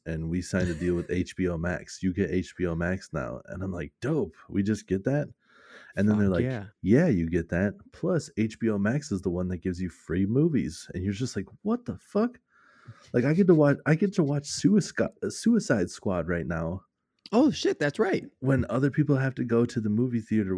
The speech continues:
Speaker 1: watch it, and
Speaker 2: Right.
Speaker 1: all I do is have my cell phone carrier like anybody else
Speaker 2: Just
Speaker 1: would. I just
Speaker 2: open it
Speaker 1: happen to
Speaker 2: up
Speaker 1: have
Speaker 2: and
Speaker 1: A T and T.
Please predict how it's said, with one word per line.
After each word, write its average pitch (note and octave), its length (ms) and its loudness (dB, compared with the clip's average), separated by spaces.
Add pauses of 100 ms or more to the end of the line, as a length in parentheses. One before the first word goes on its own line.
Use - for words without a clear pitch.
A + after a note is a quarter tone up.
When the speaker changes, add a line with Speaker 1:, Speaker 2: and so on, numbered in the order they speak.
(140)
Speaker 1:
watch F#2+ 360 -4
it, C#2+ 160 -4 (100)
and F#2+ 140 -2 (280)
Speaker 2:
Right. C3+ 240 0
Speaker 1:
all A2+ 200 0
I B2+ 120 2
do A#2+ 280 2
is A2+ 120 0
have A2+ 260 -4
my G#2 160 0
cell A2+ 380 -2
phone E2 420 -6
carrier F2+ 560 -4
like E2+ 400 -4
anybody G2+ 480 0
else A#2+ 200 -2
Speaker 2:
Just - 100 -16
Speaker 1:
would. D#2+ 320 -4 (120)
I F2+ 100 -6
just G2 180 -6
Speaker 2:
open A#2+ 80 -4
it - 80 -8
Speaker 1:
happen G2+ 200 0
to A2+ 100 0
Speaker 2:
up B2 60 -2
Speaker 1:
have F#2+ 180 0
Speaker 2:
and - 100 -4
Speaker 1:
A F#2+ 200 0
T F#2+ 280 -4
and F#2 120 -4
T. F#2 360 -4